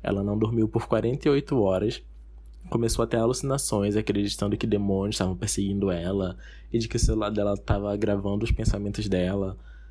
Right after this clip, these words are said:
Ela procurava na rádio notícias sobre a Anna Nicole Smith, uma atriz que tinha morrido de overdose no início do mês,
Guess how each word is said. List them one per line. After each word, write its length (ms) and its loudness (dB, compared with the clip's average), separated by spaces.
Ela 200 -2
procurava 460 0
na 100 0
rádio 360 0
notícias 440 0
sobre 380 2
a 240 -2
Anna 200 2
Nicole 300 2
Smith, 500 0
uma 180 2
atriz 320 0
que 100 -8
tinha 100 -2
morrido 360 2
de 100 2
overdose 680 0
no 120 2
início 300 2
do 100 2
mês, 420 -2